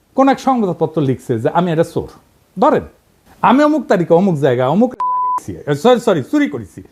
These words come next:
সরি, আমি জানি যে আমি লাগাই নাই, আ, আ, চুরি করি নাই, সরি, চুরি করি নাই, কিন্তু ওই সংবাদ প্রকাশের ফলে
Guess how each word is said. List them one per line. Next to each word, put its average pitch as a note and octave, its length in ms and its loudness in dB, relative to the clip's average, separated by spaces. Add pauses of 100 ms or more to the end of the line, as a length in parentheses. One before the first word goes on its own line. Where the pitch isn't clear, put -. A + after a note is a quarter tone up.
(340)
সরি, C3 180 2 (400)
আমি C4+ 560 2 (440)
জানি C4+ 460 2
যে G3 200 2
আমি A3+ 280 4
লাগাই - 840 -2 (200)
নাই, - 40 0
আ, F#3 320 2
আ, F3 40 2
চুরি D4+ 280 2
করি D#3+ 200 -2
নাই, F#2+ 140 -12
সরি, C#3 240 0 (680)
চুরি D4 200 6
করি D3+ 160 2
নাই, G2 260 -6
কিন্তু C4 420 2 (280)
ওই D4 100 4
সংবাদ A#3+ 380 0 (100)
প্রকাশের G3+ 340 0
ফলে C#3 280 0